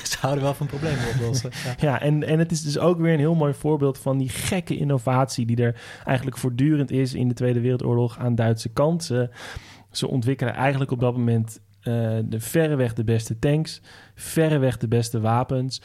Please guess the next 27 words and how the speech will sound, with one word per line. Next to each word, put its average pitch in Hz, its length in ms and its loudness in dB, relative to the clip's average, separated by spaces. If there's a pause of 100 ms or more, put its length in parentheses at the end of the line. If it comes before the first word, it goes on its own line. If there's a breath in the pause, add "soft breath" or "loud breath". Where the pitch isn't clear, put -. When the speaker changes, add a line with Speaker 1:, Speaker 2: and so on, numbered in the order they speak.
(360 loud breath)
Speaker 2:
Maar 233 260 0
ook 143 220 2
in 139 100 0
het 123 100 4
geval 120 320 0
van 110 100 0
het 113 100 0
Sturmgeweer, 113 540 0
het 113 100 -4
is 135 120 -2
gewoon 117 220 -2
te 110 100 -2
duur 117 240 0
en 110 100 2
te 110 100 -4
ingewikkeld 113 520 0
om 117 80 -2
op 113 140 0
echt 117 220 -4
grote 113 280 -2
schaal 110 260 -2
te 113 80 -6
gaan 107 160 -4
produceren. 104 760 -2
Speaker 1:
Klassieke, 104 720 -8
Speaker 2:
Ja. 104 320 0
Speaker 1:
ja. 104 160 -8